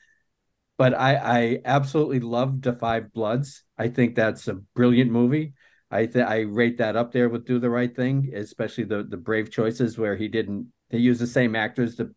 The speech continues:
even though they were, you know, like, forty years difference. Um, and that didn't get nominated for anything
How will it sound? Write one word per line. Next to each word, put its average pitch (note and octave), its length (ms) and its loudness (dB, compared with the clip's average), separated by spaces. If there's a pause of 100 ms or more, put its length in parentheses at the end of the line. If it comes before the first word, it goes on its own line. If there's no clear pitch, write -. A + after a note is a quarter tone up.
(220)
even A2 220 -2
though G#2+ 140 -4
they G#2+ 120 -4
were, F#2+ 200 -6
you G#2+ 120 -8
know, F#2 240 -12 (100)
like, F2+ 160 -10
forty - 280 -4
years G3+ 280 -6 (560)
difference. A#2+ 520 0 (600)
Um, G2 440 0 (840)
and B2 100 6
that C#3 120 6
didn't C#3+ 160 6
get B2 100 6
nominated A2+ 380 2
for C#3 100 2
anything A#2 520 0